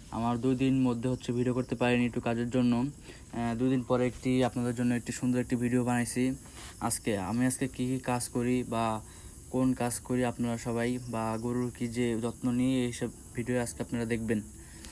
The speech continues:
উম, প্রিয় দর্শক, আমার যে গরু খামারের যে, যে ঘাসটা যে প্রয়োজন হয়, সেটা হচ্ছে আমার যে ঘাসের ক্ষেত আছে, এর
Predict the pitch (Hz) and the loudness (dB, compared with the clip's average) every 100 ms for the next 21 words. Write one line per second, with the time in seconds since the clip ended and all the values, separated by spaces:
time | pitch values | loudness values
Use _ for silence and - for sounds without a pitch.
0 | - - 127 131 127 131 131 131 - 127 | -14 -2 4 6 4 4 4 4 4 2
1 | 123 - - - - - - - - - | 0 -6 -16 -18 -18 -16 -16 -16 -18 -16
2 | - - - 127 135 120 - - - - | -16 -10 -2 4 4 4 -2 -14 -8 0
3 | 131 135 131 131 127 123 123 123 120 120 | 4 6 6 4 2 2 4 4 2 2
4 | 117 127 - - - - 120 117 117 117 | 2 2 -4 -16 -8 -2 0 2 0 2
5 | 123 - - 127 131 - 131 123 117 120 | 0 0 -2 2 2 2 2 4 0 0
6 | 117 123 - 120 120 - 113 117 113 123 | 0 0 0 0 0 2 2 2 0 0
7 | 113 117 131 123 123 123 113 127 - - | -2 -4 -4 -2 0 0 0 0 -2 -14
8 | - 123 | -6 -4